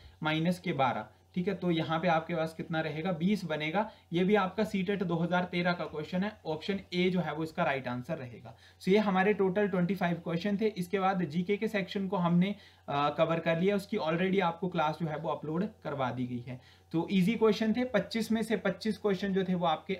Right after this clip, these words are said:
आने चाहिए, बिल्कुल ई-, easy level के क्वेश्चन थे। Comment करके आप जरूर बताइए, एक बार share जरूर कर दीजिएगा इस class को।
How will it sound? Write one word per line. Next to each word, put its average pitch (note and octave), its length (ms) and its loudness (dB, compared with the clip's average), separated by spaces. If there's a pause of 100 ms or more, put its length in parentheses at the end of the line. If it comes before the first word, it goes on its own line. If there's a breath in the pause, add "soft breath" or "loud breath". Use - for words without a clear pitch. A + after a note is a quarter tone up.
(100)
आने D3 200 -2
चाहिए, F#3 360 0
बिल्कुल E3+ 380 -2
ई-, E3 240 -2
easy F#3 220 2
level G3 260 2
के G3 120 -4
क्वेश्चन F3+ 440 -2
थे। - 60 -2 (380 loud breath)
Comment F3+ 260 2
करके G3+ 240 0
आप F3 200 0
जरूर D#3+ 260 0
बताइए, F3+ 480 0
एक E3 120 -4
बार D#3+ 140 2
share G3+ 320 2
जरूर F3 300 2
कर D#3 160 -6
दीजिएगा C#3+ 360 -8
इस C3+ 120 -8
class A2 360 -8
को। - 60 -20